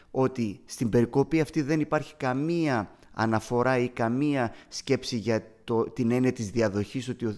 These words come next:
ο, δίνεται κάτι, ε, το οποίο μπορούν οι Απόστολοι μετά να το μεταδώσουν μέσα από τη χειροτονία σε κάποιους άλλους, στους επισκόπους.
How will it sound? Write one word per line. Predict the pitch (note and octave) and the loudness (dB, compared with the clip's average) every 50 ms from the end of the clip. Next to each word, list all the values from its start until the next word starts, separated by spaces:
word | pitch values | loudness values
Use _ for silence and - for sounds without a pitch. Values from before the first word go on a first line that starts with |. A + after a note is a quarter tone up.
| - | -6
ο, | - A#2 A2+ G#2+ - - - - - - - - | -4 -2 -2 -4 -4 -8 -18 -20 -20 -16 -10 -8
δίνεται | - G#2+ G2+ G#2+ G2 A2+ D3 C#3 C3+ B2+ C3 B2 | -6 -6 -6 -4 2 4 4 4 4 2 0 -2
κάτι, | A#2 - C#3 C3 C3+ C3 - - A#2 G#2+ F2+ - - - - - - - - | -2 0 2 2 2 2 0 -2 -4 -4 -4 -6 -10 -20 -20 -20 -20 -12 -6
ε, | A#2 A2+ G#2 | -6 -6 -4
το | - B2+ A#2 | 0 0 0
οποίο | A2 F2+ - C3 C3 B2 | 0 0 0 0 0 0
μπορούν | A2 G2 A#2 A#2 A2+ A#2 C3+ C#3 B2 | 0 0 0 0 2 2 2 2 2
οι | A#2+ A#2 | 0 0
Απόστολοι | A2 G#2+ - B2 A#2+ - - A#2 A2 | -2 -2 -4 -6 -6 -6 -4 -4 -4
μετά | A2 A2 - A#2+ A#2+ | -4 -4 -2 -2 -2
να | A#2+ B2+ C3 - | 0 0 -2 -2
το | - C3 A#2+ G#2 - - - - - _ _ | 0 0 0 0 0 -4 -14 -20 -20 _ _
μεταδώσουν | - A#2 A#2 A#2 A2+ - - A2 G#2 G2 G#2 C3 C3+ B2+ - - B2 A2 G#2+ G#2 G2+ F#2+ - - - - - | -4 -2 0 0 0 0 0 0 0 0 2 2 2 2 0 -4 -4 -4 -2 -4 -4 -6 -8 -14 -20 -16 -8
μέσα | A2+ A#2 B2+ A#2+ - A#2 | -4 -2 -2 -2 -2 -6
από | - - | -8 -8
τη | A#2 | -10
χειροτονία | - - B2 G#2 G#2+ G2+ A2+ A2+ A#2 A#2 A#2 | -8 -6 -6 -6 -6 -4 -4 -4 -2 -2 -4
σε | - - G#2+ | -4 -6 -8
κάποιους | - A2+ A2+ G#2+ - - G2+ - - - | -6 -6 -6 -6 -6 -8 -10 -10 -10 -8
άλλους, | A#2 A2+ G#2 G2 G2+ A2+ D3 E3 - - - - - | -4 -4 -2 -2 -2 -4 -6 -8 -10 -14 -18 -20 -20
στους | - - - A2+ - - | -18 -12 -10 -8 -6 -6
επισκόπους. | G#2+ - G2+ F#2+ - - - A2+ G2+ F#2+ - - G#3+ - | -6 -6 -6 -8 -8 -4 -2 0 0 0 -2 -6 -12 -12